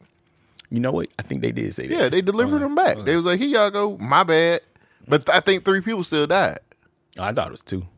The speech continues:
Speaker 2: It's two?
Speaker 1: Two
Speaker 2: Okay.
Speaker 1: out of the four.
Speaker 2: Okay,
Speaker 1: But
Speaker 2: well,
Speaker 1: still, that's, it's, phew.
Speaker 2: that's two too many.
Speaker 1: It's two too many.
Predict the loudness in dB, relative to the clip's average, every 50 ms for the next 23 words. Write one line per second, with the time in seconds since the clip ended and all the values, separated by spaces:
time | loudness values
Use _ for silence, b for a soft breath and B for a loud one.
0 | _ _ -6 -4 -2 0 0 0 0 -2 -2 -2 0 0 0 0 -2 -4 -8 -12
1 | -12 -12 -12 -12 -12 -14 _ _ -4 -2 0 0 0 -2 -4 -6 -8 -8 -6 -2
2 | 0 2 2 2 2 2 0 -2 -4 -6 -10 -14 -14 -16 -18 -20 -20 -18 -12 -10
3 | -10 -8 -4 -4 -4 -4 -2 -2 -4 -4 -2 -2 -2 -2 0 0 -2 -2 -2 -6
4 | -8 -8 -12 -12 -14 -12 -10 -8 -8 -8 -10 -8 -8 -6 -6 -4 -4 -4 -4 -6
5 | -8 -12